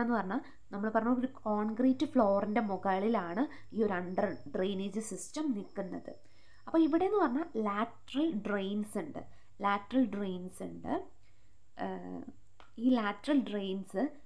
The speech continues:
ഒരു ഓപ്പൺ ജോയിന്റ് പൈപ്പാണെന്ന് പറയാം. ഈ ഒരു ലാറ്ററൽ ഡ്രെയിൻസ് എന്താണ്? ഒരു ഓപ്പൺ ജോയിന്റ് പൈപ്പ് അല്ലെങ്കിൽ ഒരു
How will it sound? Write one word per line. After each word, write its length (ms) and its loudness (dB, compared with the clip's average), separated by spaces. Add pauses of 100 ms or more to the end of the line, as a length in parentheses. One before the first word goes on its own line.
(200)
ഒരു 100 4 (140)
ഓപ്പൺ 340 4 (140)
ജോയിന്റ് 400 0 (100)
പൈപ്പാണെന്ന് 840 -4
പറയാം. 240 -6 (160)
ഈ 120 -4
ഒരു 100 -4 (100)
ലാറ്ററൽ 400 -2
ഡ്രെയിൻസ് 400 -6
എന്താണ്? 340 -4 (360)
ഒരു 180 -2
ഓപ്പൺ 320 0
ജോയിന്റ് 380 -2
പൈപ്പ് 340 -4 (320)
അല്ലെങ്കിൽ 360 0
ഒരു 80 0